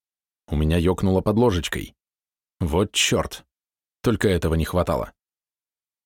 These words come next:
Сейчас всё шло строго по моим планам.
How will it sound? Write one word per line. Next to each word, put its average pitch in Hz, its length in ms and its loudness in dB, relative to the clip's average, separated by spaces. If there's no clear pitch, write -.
Сейчас 95 480 2
всё - 240 2
шло 113 240 4
строго 117 320 2
по 117 100 2
моим 120 280 4
планам. 101 400 0